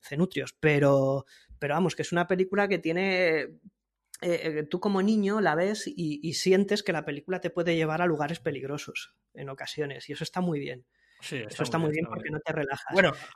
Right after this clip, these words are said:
Speaker 2: hay una,
Speaker 1: Y
Speaker 2: hay una escena que es política-, súper políticamente incorrecta, que me parece
Speaker 1: Ujú.
Speaker 2: increíble que la ves, que vista con los ojos de ahora, fíjate, en su momento yo tota-, pasó totalmente desapercibida. Pero hay una escena que, vista hoy, eh,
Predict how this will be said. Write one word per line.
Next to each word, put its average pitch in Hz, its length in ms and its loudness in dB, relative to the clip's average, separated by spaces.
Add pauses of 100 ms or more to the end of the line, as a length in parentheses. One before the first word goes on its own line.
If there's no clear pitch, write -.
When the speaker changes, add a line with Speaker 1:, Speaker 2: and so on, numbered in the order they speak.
Speaker 2:
hay 170 220 6
una, 302 100 4
Speaker 1:
Y - 40 4
Speaker 2:
hay 185 80 6
una 226 100 6
escena 208 320 4
que 202 120 4
es - 140 2
política-, 175 580 2
súper 139 300 -2
políticamente 175 560 2
incorrecta, 147 640 0 (500)
que 139 140 2
me 135 100 2
parece 135 220 4
Speaker 1:
Ujú. 180 60 2
Speaker 2:
increíble 165 260 8
que 139 80 2
la 139 60 6
ves, 165 160 6
que 151 260 -6
vista 165 260 2
con 185 120 4
los 160 120 2
ojos 175 220 -2
de 165 80 0
ahora, 175 260 4
fíjate, 151 300 -4
en 135 80 -4
su 135 100 -8
momento 160 300 -4
yo 185 100 -2 (140)
tota-, 147 260 -4
pasó 135 240 -4
totalmente 156 380 -4
desapercibida. 131 640 -4 (460)
Pero 135 140 -2
hay 151 80 4
una 233 120 4
escena 185 720 0
que, 160 240 2
vista 170 380 0
hoy, 208 260 0 (220)
eh, 131 480 -4